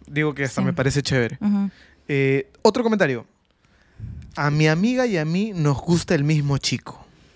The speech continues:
Speaker 2: Nunca
Speaker 1: ¿Cómo es esa vaina?
Speaker 2: <laughs> Nunca me ha pasado esa huevada. <laughs> Y,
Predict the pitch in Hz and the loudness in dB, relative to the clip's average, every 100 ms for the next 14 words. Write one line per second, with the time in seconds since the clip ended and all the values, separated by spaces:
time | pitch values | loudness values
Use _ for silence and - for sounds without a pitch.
0 | _ _ _ _ _ _ - - 233 247 | _ _ _ _ _ _ -18 0 4 6
1 | - 233 220 - 202 190 165 127 110 104 | 6 4 -2 -2 -4 0 0 0 -4 -8
2 | - 247 302 254 240 254 302 262 233 226 | -10 -10 -10 -4 0 2 4 2 2 2
3 | 214 214 226 208 185 180 202 - 262 - | 2 2 2 2 2 2 -2 -2 -2 -2
4 | 277 - 330 339 302 277 254 - - 220 | -4 -4 -2 0 0 0 -4 -8 -2 0
5 | 196 190 190 196 196 | 2 2 2 0 -2